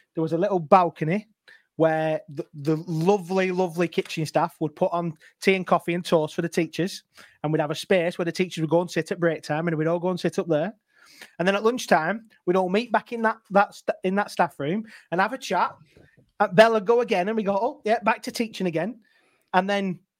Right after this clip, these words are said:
end of day, sometimes you'd have a conversation in there or, or whatever. And I, then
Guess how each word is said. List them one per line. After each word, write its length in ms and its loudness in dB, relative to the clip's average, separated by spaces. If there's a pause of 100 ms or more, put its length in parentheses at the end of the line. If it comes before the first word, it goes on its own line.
(340)
end 180 2
of 80 -4
day, 180 2
sometimes 440 -2
you'd 100 -2
have 80 -2
a 60 -4
conversation 520 -2
in 80 -4
there 220 -4
or, 200 2
or 160 0
whatever. 320 -4 (480)
And 100 2
I, 200 2
then 300 2